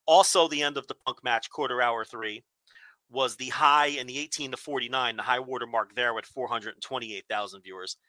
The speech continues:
And also, it should be noted that this week, the end of the Punk match, quarter hour three, high water mark in total viewers and demo. Quarter hour three usually loses viewers. So he did it in a quarter hour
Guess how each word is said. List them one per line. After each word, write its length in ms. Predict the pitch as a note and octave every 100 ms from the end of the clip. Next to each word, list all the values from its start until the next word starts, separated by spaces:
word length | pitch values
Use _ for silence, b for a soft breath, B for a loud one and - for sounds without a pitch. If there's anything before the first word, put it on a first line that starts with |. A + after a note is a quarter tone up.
| b b b b
And 120 | C3+ -
also, 400 | E3+ G#3+ - D#3
it 100 | D3
should 220 | - E3
be 100 | C3
noted 400 | C3+ D#3 G#2+ E2+ _ _ _ -
that 220 | A#2+ B2
this 240 | D#3+ -
week, 300 | C#3 A#2 -
the 120 | A2+ B2+
end 100 | C#3+
of 100 | C3
the 80 |
Punk 260 | - C#3 B2+ B2+
match, 300 | A#2+ - -
quarter 300 | C3+ C3 C3+
hour 200 | B2+ B2+
three, 400 | B2+ A2+ A2 - -
high 240 | B2+ D3
water 320 | D3 D3 C3+
mark 300 | B2 A#2+ A#2+ - _
in 100 | A2+
total 280 | G#2+ C#3 D#3
viewers 400 | C3+ C3 A#2 A#2 -
and 220 | D3+ E3
demo. 340 | D#3+ E3 G3 G#3+ _ _ _ _ _ _ _
Quarter 260 | - F3+ G3+
hour 200 | F3+ E3
three 280 | - F3 F#3
usually 680 | C3+ D3+ D3 C#3 B2 A2 - _
loses 440 | G#2 A#2+ C#3 G#2 F2
viewers. 460 | D#2 C2 - - - _
So 220 | - C#3+
he 120 | B2+ A#2+
did 200 | F3+ F#3
it 120 | F3+
in 60 | D3
a 40 |
quarter 360 | - F3 C3+ C#3+
hour 360 | E3+ B2+ G#2